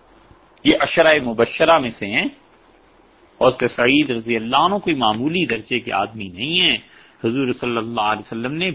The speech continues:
بار بار ان کا نام لے کے انہیں جنت کی بشارت دی ہے کہ اتنے اکابر صحابہ رضی اللہ عنہ میں سے ہیں۔ اس پہ عمر رضی اللہ عنہ کے بہنوئی تھے۔ عبداللہ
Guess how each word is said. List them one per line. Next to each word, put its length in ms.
بار 420
بار 360
ان 100
کا 160
نام 400
لے 180
کے 140
انہیں 280
جنت 340
کی 80
بشارت 440
دی 180
ہے 120
کہ 120
اتنے 320
اکابر 500
صحابہ 400
رضی 260
اللہ 300
عنہ 120
میں 180
سے 160
ہیں۔ 160
اس 120
پہ 80
عمر 220
رضی 240
اللہ 280
عنہ 100
کے 140
بہنوئی 480
تھے۔ 120
عبداللہ 420